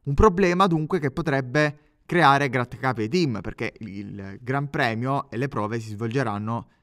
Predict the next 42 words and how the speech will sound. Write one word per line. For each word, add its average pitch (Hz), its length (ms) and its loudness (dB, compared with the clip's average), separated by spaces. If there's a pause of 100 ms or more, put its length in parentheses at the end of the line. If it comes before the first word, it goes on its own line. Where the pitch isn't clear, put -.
(360)
a-, - 180 -20
alla 101 220 -6
sera. 120 300 0 (1080)
Il 110 60 -8
direttore 160 360 4
del 165 100 4
motorsport 139 640 -2
Pirelli, 131 420 2
Mario 143 300 2
Isola, 160 420 2 (420)
sottolinea 165 540 2
che 151 80 -4
si 156 160 -6
tratta 147 300 0
della 143 180 2
prima 185 200 2
volta 175 280 2
in 156 80 0
cui 170 160 0
si 143 80 -2
devono 143 240 0
affrontare 151 480 -2
condizioni 143 680 -2
così 139 240 -6
fredde 135 560 -2 (320)
con 143 160 -6
pneumatici 156 640 0
da 135 120 0
diciotto 127 420 -4
pollici, 123 480 2
progettati 143 680 -2
per 127 140 -4
garantire 143 480 -2
il 120 100 -4
massimo 151 400 -4
grip 165 300 0
a 127 80 -4
temperature 139 560 -4
superiori 143 400 0
a 135 60 0
ottanta 120 420 -4
gradi. 95 420 -12